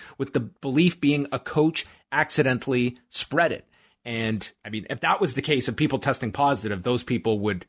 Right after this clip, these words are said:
not be figured into tapings, uh, so quickly, I, I would imagine, unless they somehow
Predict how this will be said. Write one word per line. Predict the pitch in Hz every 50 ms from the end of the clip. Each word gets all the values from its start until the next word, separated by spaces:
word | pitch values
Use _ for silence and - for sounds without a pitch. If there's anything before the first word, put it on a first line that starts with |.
| _ -
not | 131 160 175 180 180
be | - 123
figured | - - 120 98 110 95 101
into | 98 95 90 - - 107 95 92 87
tapings, | - - 147 117 95 - 98 90 90 87 - - - -
uh, | 110 101 95 90 90 85 - _ _ _ _ _
so | - - 139
quickly, | - - 151 143 143 - 101 85 80 - _ -
I, | - 107 107
I | - 143
would | 135 123
imagine, | 110 117 123 127 123 110 98 92 87 - 76 78 _ _ _ _ _ _ -
unless | 98 101 101 - -
they | - 117 92 95 92 -
somehow | - - 123 98 98 101 95 92